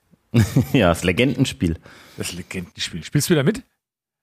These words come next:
Speaker 1: Äh, wahrscheinlich nicht, aber, ähm, trotzdem empfehle ich jedem,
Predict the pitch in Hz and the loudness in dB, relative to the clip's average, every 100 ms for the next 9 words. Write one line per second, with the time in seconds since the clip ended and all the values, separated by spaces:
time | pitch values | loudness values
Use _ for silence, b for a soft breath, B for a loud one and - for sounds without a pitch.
0 | _ - 101 98 95 85 98 120 104 113 | _ 2 6 6 4 4 2 2 4 4
1 | 131 - - 101 101 104 101 98 95 - | 2 0 0 2 4 6 6 4 0 -4
2 | 98 90 90 - 104 - 101 98 92 - | -2 -2 -4 0 -2 2 0 4 2 4
3 | 95 90 - 98 95 92 | 4 4 4 4 4 0